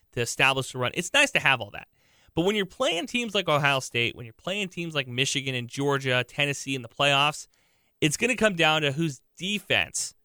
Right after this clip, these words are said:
can stay on the field, whose defense can get you off the field. We all have reputations, right? I have a reputation. You have a reputation. Steve in accounting, who doesn't wear deodorant, has a reputation. Sherry in, in, uh, H R,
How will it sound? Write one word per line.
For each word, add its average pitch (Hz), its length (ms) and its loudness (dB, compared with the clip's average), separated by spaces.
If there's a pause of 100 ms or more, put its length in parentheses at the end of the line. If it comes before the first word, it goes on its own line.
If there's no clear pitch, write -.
(100)
can 135 120 -8
stay - 180 -2
on 131 140 2
the 117 80 -6
field, 101 340 -6
whose 185 220 0
defense 175 680 -2
can 135 140 -12
get 143 180 -2
you 127 60 -6
off 139 240 -2
the - 60 -20
field. - 320 -20 (920)
We 202 80 0
all 285 120 6
have 277 180 4
reputations, - 720 0 (160)
right? 123 280 4 (280)
I 147 120 6
have 156 160 6
a 147 40 2
reputation. 135 580 -2
You 160 140 2
have 147 140 2
a 135 40 -6
reputation. 127 720 -2 (460)
Steve 180 380 0
in 165 60 0
accounting, 170 600 0
who 147 80 -2
doesn't 135 380 -2
wear 127 260 0
deodorant, 156 500 2
has 151 180 0
a 147 40 -6
reputation. 139 640 -4
Sherry 170 560 2
in, 131 240 -2
in, 135 160 -4
uh, 120 240 0 (360)
H 151 240 2
R, 147 400 4